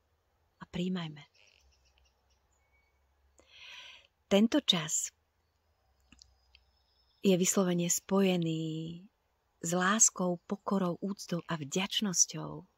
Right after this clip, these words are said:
k našim rodičom, k našim predkom.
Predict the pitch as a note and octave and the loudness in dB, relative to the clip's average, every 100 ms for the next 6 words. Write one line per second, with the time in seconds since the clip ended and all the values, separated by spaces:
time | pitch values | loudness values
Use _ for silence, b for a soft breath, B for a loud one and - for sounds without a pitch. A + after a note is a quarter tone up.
0 | _ D#3+ D#3+ D#3+ - E3+ D#3 - _ _ | _ -6 -4 -2 -2 -2 -6 -10 _ _
1 | - E3 D#3+ D#3+ - D3+ E3+ _ _ _ | -6 -6 -4 -6 -8 -8 -14 _ _ _
2 | _ _ _ _ _ _ - D#3 D#3 D3+ | _ _ _ _ _ _ -8 -2 -2 -2
3 | - D3 - - - | -4 -10 -8 -14 -12